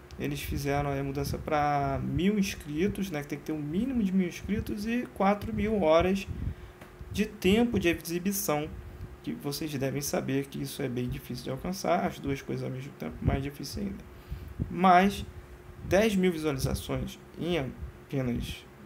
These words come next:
em menos de, em menos de seis meses é uma coisa muito legal.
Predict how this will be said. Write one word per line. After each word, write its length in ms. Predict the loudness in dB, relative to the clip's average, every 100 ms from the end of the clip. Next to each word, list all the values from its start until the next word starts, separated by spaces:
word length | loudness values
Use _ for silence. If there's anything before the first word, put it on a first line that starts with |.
| -6
em 200 | -2 0
menos 340 | 2 0 0
de, 140 | -4 -4
em 80 | -2
menos 400 | 2 4 4 2
de 60 |
seis 260 | 0 -2 -2
meses 480 | 0 0 0 -6 -12 -2
é 180 | 0 0
uma 160 | -2
coisa 420 | -4 -4 -4 -4
muito 300 | -6 -6 -6
legal. 400 | -4 0 2 0